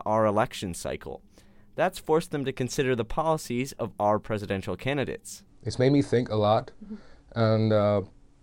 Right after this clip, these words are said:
Speaker 2: the rhetoric about immigrants is exactly what shows that Trump is not an intellectual
Speaker 1: Mm-hmm.
Speaker 2: and should not be a politician, because America was founded by immigrants, and,
Speaker 1: Mm-hmm.
Speaker 2: uh, its economy is heavily dependent on immigrants.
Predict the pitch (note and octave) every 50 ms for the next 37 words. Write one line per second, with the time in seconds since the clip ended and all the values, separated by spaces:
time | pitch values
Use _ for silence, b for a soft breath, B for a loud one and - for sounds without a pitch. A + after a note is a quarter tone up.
0 | - - - - - - - - - - - - - - - - - G#2+ A2+ A2
1 | B2 B2+ C3 C3 C3+ A#2 B2+ A2+ B2+ B2 G2 B2 B2+ B2 A2+ B2+ B2 B2 B2 A2
2 | - - - A2+ G#2 A2 A2 G#2 A2+ B2 B2 A#2+ - A#2+ A2+ A#2 A#2 A#2 - -
3 | A#2+ A#2 A2+ G#2+ G#2 G2 - - A2+ A2 G#2+ G2+ - G#2+ F#2+ G#2 G#2 G#2 G#2+ G#2+
4 | G#2+ A2 - b b b b b b b b b b - - G#2+ G#2+ G#2 G2+ -
5 | G#2+ G#2 G#2 G2+ - - - G2+ F#2+ F#2 F#2 G#2+ - - - - - G#2 G2+ -
6 | - G#2+ G#2 A2 G#2+ G#2 F#2+ G#2 G#2 G2+ - A2 G2+ F#2+ - A2 G2+ - G#2+ G2
7 | F#2+ G2 G#2 - - B2 B2 A#2+ A#2+ A#2 A2+ A#2 b b b b b b b b
8 | b b - - - A2 A2 B2 C3 C3 A#2+ A#2+ A2 A2+ A2+ - - A2 A2 A2
9 | G#2+ G2+ G2 G#2 F#2 G2 G2+ G2 F#2+ G2 G#2 G2 G2 - - - - G#2+ G#2 G2+
10 | G#2 G#2 G2+ G2+ G2+ G2+ F#2+ F#2+ - - - - - - - - - - - -
11 | - - A#2 - - - - A#2+ A#2 A#2+ A#2+ A#2 A#2 A#2 A2+ A2+ A2+ A2 A2 A2
12 | G2+ - - - - B2 A2+ A2+ A2 A2+ G#2 A#2 A#2 - A2+ G#2+ G2+ A2+ G#2 -
13 | G#2 G#2 - G#2+ G#2+ G#2+ G#2 A#2 A2+ A2 A2 - - -